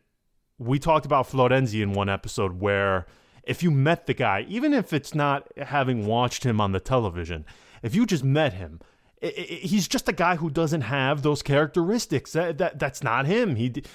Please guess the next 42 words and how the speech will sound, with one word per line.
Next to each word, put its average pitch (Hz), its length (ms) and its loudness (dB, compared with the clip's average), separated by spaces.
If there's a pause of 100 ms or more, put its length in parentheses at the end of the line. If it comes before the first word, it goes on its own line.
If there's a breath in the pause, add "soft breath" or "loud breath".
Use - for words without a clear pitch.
(280 loud breath)
and 123 320 -4
I'm 127 80 0
not 170 180 0
saying 196 180 0
that's 170 120 -2
a 160 60 -2
bad 160 440 2
thing. 117 360 -4 (380 soft breath)
He's 120 300 -4
a, 117 80 0 (260)
again, 123 300 -2
I'll 92 140 -2
say 131 160 -2
it 127 40 0
again, 110 200 -2
Florenzi, 117 500 -2
lovely, 135 600 2
lovely 127 380 0
guy, 123 260 0
but 104 120 -4
he 110 60 -6
just 135 200 -4
lacks 135 380 -2
those 110 140 -6
characteristics 120 720 -2
that 127 160 -2
you 143 100 0
see 240 300 -2
in 160 100 0
somebody 117 440 0
like, 107 340 -4 (300 loud breath)
like 113 200 -2
Dzeko, 113 720 0
Kolarov, 117 640 2
Totti, 120 540 0
De 120 120 0
Rossi. 113 420 0
They 117 140 0
just 131 200 -6
have 147 320 0
this 131 220 -4
attitude 156 720 0